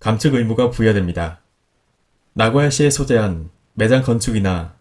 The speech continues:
개업을 지원하는 기업, 호화는 플라스틱 사용량을 줄이고자 재작년에 호텔이나 료칸 전용의 대나무 재질 칫솔과 빗을 판매하기 시작했습니다.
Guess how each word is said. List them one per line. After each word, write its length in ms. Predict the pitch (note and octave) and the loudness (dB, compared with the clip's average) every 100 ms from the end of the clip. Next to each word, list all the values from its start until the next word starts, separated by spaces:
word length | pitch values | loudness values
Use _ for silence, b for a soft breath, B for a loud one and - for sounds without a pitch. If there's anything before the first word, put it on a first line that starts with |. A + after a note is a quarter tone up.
| - | -2
개업을 380 | A#2 B2 C3+ C3+ | 4 4 4 2
지원하는 460 | B2 A#2+ G#2+ A2 | 2 2 2 0
기업, 380 | G2+ F#2 D#2+ - _ _ - | 0 -2 -4 -14 _ _ -2
호화는 460 | B2+ G#2+ G2+ E2 - _ _ _ | 0 0 -2 -4 -10 _ _ _
플라스틱 420 | - D3+ D3+ D3+ | 0 0 0 -6
사용량을 440 | - D#3 D3 B2+ B2+ | -2 0 2 0 -2
줄이고자 680 | G#2+ A2 F#2+ F#2+ F2 E2 - _ _ _ - | 0 0 0 0 -4 -6 -14 _ _ _ -6
재작년에 680 | G#2+ A#2 G#2+ G2 F2+ E2 - _ _ | 0 2 2 0 -2 -6 -12 _ _
호텔이나 640 | D3 D3 B2+ G#2 G2 E2+ - | 0 2 2 0 -2 -4 -4
료칸 260 | A2 C#3 | 0 0
전용의 520 | B2+ G#2+ G#2 G2 E2+ - _ _ | 0 0 0 0 -4 -10 _ _
대나무 320 | A#2 B2 C#3+ | 0 2 4
재질 320 | C#3 B2+ C3+ | 2 2 2
칫솔과 640 | D3 C3+ B2+ G2+ E2 E2+ - _ | 0 -2 0 0 -4 -8 -14 _
빗을 360 | A2 - A2+ - | -6 -2 -2 -2
판매하기 400 | D#3 D#3 C3 C3+ | 0 0 0 0
시작했습니다. 840 | C3+ B2+ A#2 G#2+ F2+ E2+ E2 | -2 -2 -2 -2 -4 -4 -8